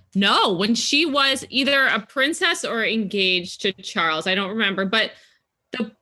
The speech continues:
the takeaway was that, like, she's not a, she's not a Disney princess. She's not, like, a,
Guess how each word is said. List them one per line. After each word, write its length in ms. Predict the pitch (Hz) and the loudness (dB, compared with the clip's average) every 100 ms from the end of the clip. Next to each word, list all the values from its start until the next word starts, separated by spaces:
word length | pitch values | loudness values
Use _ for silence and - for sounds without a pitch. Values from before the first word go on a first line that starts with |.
| _ _ | _ _
the 160 | 247 240 | -2 -2
takeaway 760 | - 359 415 494 370 254 233 | 0 0 0 0 2 2 2
was 280 | 202 196 220 | 2 0 2
that, 220 | 214 - | -2 0
like, 320 | 190 190 - _ _ _ _ _ | -2 -2 -6 _ _ _ _ _
she's 560 | - - 302 359 339 | -6 0 2 0 0
not 380 | 262 285 440 - - | 0 2 2 0 -2
a, 420 | 247 233 220 180 _ _ _ _ _ _ - | 0 0 0 -4 _ _ _ _ _ _ -6
she's 240 | 294 262 | -2 0
not 220 | 294 453 | 2 2
a 60 | 311 | 0
Disney 480 | 185 226 214 214 196 | 0 -2 2 0 0
princess. 480 | - 214 214 - | -2 -4 -4 -6
She's 260 | - 226 214 | -4 -4 0
not, 220 | 247 269 | 0 2
like, 180 | 202 190 | 0 -2
a, 100 | 185 | -8